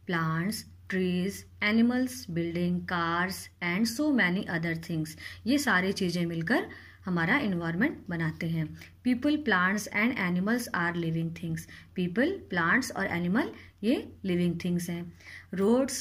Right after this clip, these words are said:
buildings and cars are non-living things। रोड, बिल्डिंग और कार ये सारी चीज़ें non-living thing है, मीन्स निर्जीव चीज़ें हैं। Both living and non-living things make up our environment।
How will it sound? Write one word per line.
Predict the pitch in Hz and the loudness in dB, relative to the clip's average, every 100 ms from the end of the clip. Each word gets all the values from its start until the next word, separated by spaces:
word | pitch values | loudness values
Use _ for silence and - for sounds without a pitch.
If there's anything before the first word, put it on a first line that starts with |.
| - 175 | -8 -2
buildings | 185 190 214 226 | 0 2 4 2
and | 220 - 202 208 190 | 0 -2 -2 -2 -2
cars | 170 185 208 - - | 0 2 0 -4 -6
are | 175 170 180 202 | -2 0 -2 -2
non-living | 190 240 226 170 165 165 | 2 4 4 2 -2 -2
things। | 165 160 160 - - - | -2 -2 -4 -12 -18 -6
रोड, | 180 214 226 | 2 4 4
बिल्डिंग | 220 220 240 | 4 2 2
और | 240 | 0
कार | 233 226 294 294 | 0 0 0 0
ये | 208 | -2
सारी | 208 185 190 | -2 -2 -2
चीज़ें | 196 180 330 | 0 0 0
non-living | 262 208 185 170 165 160 | 2 2 2 2 0 -2
thing | 165 165 | -2 -2
है, | |
मीन्स | 180 330 - - - - | 0 0 -2 -12 -14 -4
निर्जीव | 208 190 214 208 | 0 2 2 2
चीज़ें | 180 170 165 | 0 0 0
हैं। | 165 160 - - - - | 0 -2 -6 -18 -16 -2
Both | 220 294 294 | 2 4 2
living | 185 185 202 302 - 240 | 2 2 4 2 2 2
and | 240 196 | 4 4
non-living | 233 285 240 214 202 214 | 4 4 2 2 -2 0
things | 226 233 | 0 2
make | 196 190 180 | 0 -2 -2
up | 190 - 185 | -4 -4 -4
our | 180 247 202 | -2 -2 -2
environment। | 180 170 165 170 160 | -2 0 0 0 -2